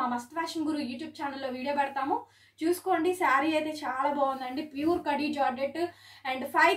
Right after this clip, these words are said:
thousand five hundred rupees all over India free shipping. ఇది blouse అండి, శారీ కుచ్చులు వేయించుకోండి, మీరు వద్దన్నా చెప్తున్నాను, బ్రహ్మాండంగా ఉంటుంది. So ఫంక్షన్కి వెళ్తే ఇంకా మీరే highlight ఉంటారండి, మిగతా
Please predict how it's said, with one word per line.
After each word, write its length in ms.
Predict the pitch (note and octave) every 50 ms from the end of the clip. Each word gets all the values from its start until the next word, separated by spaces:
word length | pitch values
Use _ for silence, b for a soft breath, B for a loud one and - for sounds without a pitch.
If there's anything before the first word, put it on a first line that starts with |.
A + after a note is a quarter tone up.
| - F4+
thousand 340 | F4 F4 E4 E4+ D4+ D4+ - -
five 180 | D4 E4 E4+ - F4+
hundred 280 | F4 E4+ E4 E4 - -
rupees 280 | - - D#4+ D#4 - C#4 B3
all 120 | C4+ C#4 D4
over 100 | D4 D4 D4+
India 180 | C#4+ C#4+ C#4+ C#4+ -
free 140 | C#4+ C#4 D4+ D4+
shipping. 280 | D4+ - - C#4+ C4+ C4+ D4+ F4 F4+ B B B B B B C4
ఇది 120 | B3 C4 C4 A#3+
blouse 300 | C4 C4 C4 C#4 D4+ E4 E4
అండి, 160 | D#4 D4+ E4 F4+ F4+ F4+
శారీ 240 | D#4+ C4 C#4 D4 D#4+ D4+ -
కుచ్చులు 300 | D#4 D4+ - F#4+ E4+ F4 D#4
వేయించుకోండి, 640 | C#4+ C#4+ D#4+ D#4 - - - E4 D#4 D4 C#4+ D4 D#4+ C#4+
మీరు 120 | C4+ A#3+ A#3
వద్దన్నా 320 | A3 G3+ C#4+ C#4+ C#4+ D4+ D#4 D4 C#4+
చెప్తున్నాను, 420 | C#4 - C#4 C4 B3+ B3+ D4 F#4 - B B B B B B -
బ్రహ్మాండంగా 600 | C4+ C4+ C4+ C#4+ C#4+ D#4 D#4+ E4+ E4+ E4+ E4 D#4 D4+ D4
ఉంటుంది. 400 | C#4+ D4+ C#4 C4+ C4+ D4+ F#4 G#4+ A4 b b b b b b -
So 60 | D4+ D4 D4+ - _ _ _ _ - - - - -
ఫంక్షన్కి 540 | D#4+ - C#4+ D#4+ E4 F4 G4 F#4+ F#4 F#4 F4+ E4+
వెళ్తే 300 | E4+ D4+ D4+ F4+ F#4+ G#4 G4 - - - _ D4+ D#4
ఇంకా 140 | D4+ D#4 D4 D4+
మీరే 200 | E4 F4+ F#4 F4+ F4+ E4+
highlight 360 | E4 D#4 D4+ D#4 D#4 D#4 D4+ D4
ఉంటారండి, 460 | C#4+ C#4+ C#4 C4+ C4+ C4+ C#4 D#4+ F#4 F#4+ D#4 D4 C#4+ C#4 C#4
మిగతా 260 | C#4+ C#4 D4 E4 D#4+